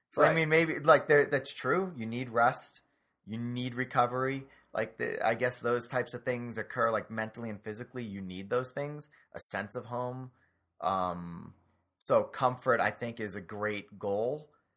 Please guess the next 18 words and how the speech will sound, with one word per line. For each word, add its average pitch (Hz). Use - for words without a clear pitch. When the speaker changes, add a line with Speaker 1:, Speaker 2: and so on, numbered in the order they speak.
Speaker 1:
but 104
it 101
can't 101
be 95
the 85
end 65
goal. 50
Speaker 2:
Right. 104
Speaker 1:
You 101
know 104
what 107
I 104
mean? 107
It's 104
kinda 104
like, 92
uh, 87
c-, -